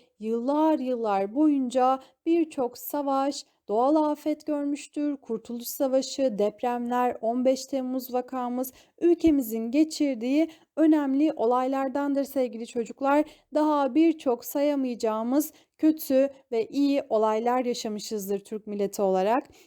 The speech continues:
Ve büyük cesaret ve kenetlenme örneği veren Türk milleti kötü olayların ve durumların altından kalkmış, tüm dünyaya örnek olmuştur sevgili çocuklar.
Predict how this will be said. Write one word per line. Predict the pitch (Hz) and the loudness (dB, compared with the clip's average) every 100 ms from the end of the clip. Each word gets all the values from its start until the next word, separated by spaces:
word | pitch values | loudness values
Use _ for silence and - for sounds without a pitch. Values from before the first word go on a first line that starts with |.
| _ 320 | _ 0
Ve | 349 330 247 | 4 4 4
büyük | 285 330 320 | 4 4 0
cesaret | 285 285 269 277 311 226 | -6 -2 -2 0 0 -4
ve | 202 | -6
kenetlenme | 247 247 247 254 262 277 285 | -4 -6 -4 -4 0 0 0
örneği | 226 220 214 202 190 | -4 -2 -2 0 0
veren | 233 262 220 202 | 2 2 0 -4
Türk | - 320 311 | 0 0 2
milleti | 311 294 294 294 - 302 311 - _ | 2 4 2 -2 0 0 0 -6 _
kötü | - 208 - | -6 -6 2
olayların | 330 311 269 240 226 220 202 | 2 4 2 0 -2 -2 -2
ve | 175 185 | -4 -2
durumların | 285 294 269 214 202 - | -2 0 0 0 -4 -4
altından | 269 302 302 - 220 196 185 196 | -2 0 -2 -6 -4 -2 -2 -4
kalkmış, | 285 311 311 294 311 311 - _ _ | 0 0 2 2 2 0 -8 _ _
tüm | - 349 349 330 269 | -2 4 6 6 4
dünyaya | 277 262 254 233 240 285 320 320 _ - | 0 -2 -2 -4 0 0 0 -4 _ -4
örnek | 233 262 311 311 | 0 2 2 2
olmuştur | 262 247 - 247 | 0 -2 -4 -6
sevgili | 220 240 214 214 | -2 -2 -2 -4
çocuklar. | 220 220 202 220 254 294 | -6 -6 -8 -2 2 2